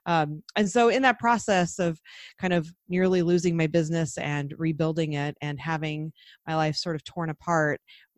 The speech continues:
as a self-employed person, which is a difficult thing 'cause it wasn't like I could take sick time. I didn't get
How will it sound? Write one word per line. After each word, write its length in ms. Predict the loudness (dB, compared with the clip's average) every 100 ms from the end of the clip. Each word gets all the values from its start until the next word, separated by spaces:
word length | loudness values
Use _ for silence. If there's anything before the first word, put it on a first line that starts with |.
| _
as 180 | 4 4
a 60 | 4
self-employed 640 | 2 2 2 2 2 0
person, 600 | 0 0 0 0 -2 -2
which 140 | -4 -4
is 120 | -6 -6
a 320 | -4 -4 -6 -10 _ _
difficult 400 | -6 -6 -2 -2
thing 180 | 2 2 2
'cause 180 | -2
it 80 | -4
wasn't 240 | -4 -2 -2
like 160 | -4
I 60 | -4
could 160 | -6
take 280 | -4 -4 -4
sick 240 | -10 -8 -8
time. 200 | -6 -2
I 80 | 2
didn't 220 | 2 2
get 280 | 4 2